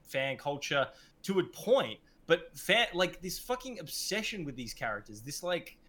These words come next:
pathological, like, need to see them taken seriously is so fucking unhealthy. And the movie we're gonna talk about next week addresses that in a way that I fucking love, and we'll get to it. But, um, yeah, so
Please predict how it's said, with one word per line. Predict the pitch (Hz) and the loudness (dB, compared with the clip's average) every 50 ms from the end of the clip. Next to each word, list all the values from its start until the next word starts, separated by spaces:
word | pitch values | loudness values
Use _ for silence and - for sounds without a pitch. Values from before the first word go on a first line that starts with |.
| _ _ _ _ _ _ _ _ _ _ - | _ _ _ _ _ _ _ _ _ _ 0
pathological, | - 185 196 196 - 214 180 151 135 147 165 175 175 180 175 180 165 156 143 | 4 4 4 4 4 -2 -4 -2 2 2 2 2 2 -2 -4 -4 -4 -4 0
like, | 139 139 131 120 - 127 | 0 0 0 -2 -4 -6
need | 120 120 127 131 147 156 151 139 123 110 | -6 -4 -4 -2 -2 -4 -4 -6 -8 -8
to | - 127 | -8 -6
see | - - - 139 139 135 | -6 -4 -4 -4 -4 -4
them | 135 127 | -6 -8
taken | 120 - - 139 131 143 127 113 | -8 -6 -6 -6 -6 -6 -8 -8
seriously | - - 120 131 147 147 - - 120 110 101 101 - 135 | -6 -6 -6 -6 -6 -6 -8 -8 -10 -10 -10 -10 -10 -10
is | 139 - | -8 -6
so | - - - 160 175 202 | -6 -4 -4 -2 -2 -4
fucking | 202 - - - 180 190 185 - 190 175 | -4 -8 -8 -6 -6 -6 -6 -6 -6 -4
unhealthy. | 165 147 117 - 139 170 180 - - 123 101 95 - - - - - - | -4 -4 -2 -2 0 0 0 -2 -6 -10 -12 -12 -14 -18 -20 -20 -4 0
And | 143 160 160 147 - - - - | 2 2 2 0 -6 -14 0 2
the | 170 170 | 4 6
movie | 180 214 214 220 | 6 4 4 4
we're | 208 202 | 2 2
gonna | 190 214 220 214 | 4 4 2 2
talk | 214 208 202 196 | 2 0 2 4
about | 214 196 180 214 | 4 4 4 4
next | 294 392 330 - - 202 | 4 4 6 6 4 2
week | 214 208 208 202 - - - _ _ _ - | 2 2 2 2 -2 -10 -16 _ _ _ 0
addresses | 220 180 - 147 175 277 285 - - 175 139 135 | 0 0 2 8 10 10 10 10 4 -2 0 0
that | 127 113 104 95 - | 0 0 0 -2 -4
in | 147 156 | 0 0
a | 175 | 2
way | 160 175 190 208 | 4 4 4 4
that | 180 202 196 | 4 2 2
I | 190 180 - - - | 2 2 0 -6 -12
fucking | 214 220 - 226 214 185 | -12 -12 -10 -8 -6 -2
love, | 185 185 180 147 110 98 - - 131 | 0 0 0 0 -2 -4 -8 -10 -8
and | 143 | -8
we'll | 143 143 | -6 -6
get | 147 135 - | -6 -6 -6
to | - - 92 | -8 -14 -18
it. | - - - - _ _ _ - | -20 -20 -20 -20 _ _ _ 6
But, | 175 190 202 | 8 10 10
um, | 202 202 190 185 175 165 156 - - _ - 180 | 10 8 8 4 0 -4 -6 -10 -14 _ -18 -4
yeah, | 202 196 156 110 | 0 0 0 0
so | - - - 185 | 0 0 0 0